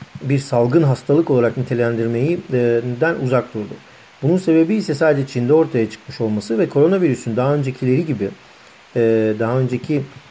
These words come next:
e, salgınlar gibi, yani kuş gribi salgını, e, Ebola salgını gibi,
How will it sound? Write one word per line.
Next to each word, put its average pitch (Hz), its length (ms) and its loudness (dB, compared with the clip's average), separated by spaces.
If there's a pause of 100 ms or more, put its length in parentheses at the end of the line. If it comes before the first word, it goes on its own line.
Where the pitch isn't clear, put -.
(100)
e, 117 140 -4
salgınlar 123 580 2
gibi, 107 340 -4
yani 104 280 -2
kuş 143 260 -2
gribi 131 320 -2
salgını, 123 840 2
e, 113 280 2 (100)
Ebola 123 440 4
salgını 123 500 0
gibi, 123 320 -2